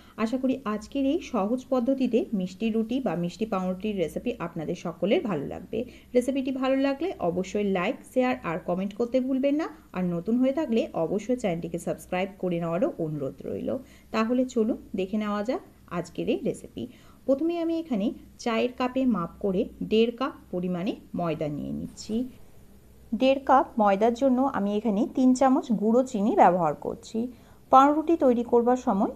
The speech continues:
যদি গুঁড়ো চিনি ব্যবহার করা হয় তাহলেই কিন্তু খুব ভালো হয়, তাই চিনিটাকে গুঁড়ো করে ব্যবহার করার চেষ্টা করবেন। সেই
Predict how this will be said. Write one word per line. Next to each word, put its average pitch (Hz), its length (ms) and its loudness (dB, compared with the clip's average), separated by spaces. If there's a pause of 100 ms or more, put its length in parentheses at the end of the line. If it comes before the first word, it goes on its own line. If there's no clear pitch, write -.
যদি 202 160 2 (120)
গুঁড়ো 214 260 4
চিনি 254 240 4
ব্যবহার 247 360 6
করা 254 180 8
হয় 262 200 4 (120)
তাহলেই 214 400 4
কিন্তু 214 200 2 (100)
খুব 208 100 0 (120)
ভালো 202 280 4
হয়, 254 140 4 (340)
তাই 196 180 8
চিনিটাকে 262 480 4
গুঁড়ো 214 260 4
করে 254 220 2
ব্যবহার 254 320 6
করার 262 260 2
চেষ্টা 262 300 0
করবেন। 262 260 4 (340)
সেই 294 180 0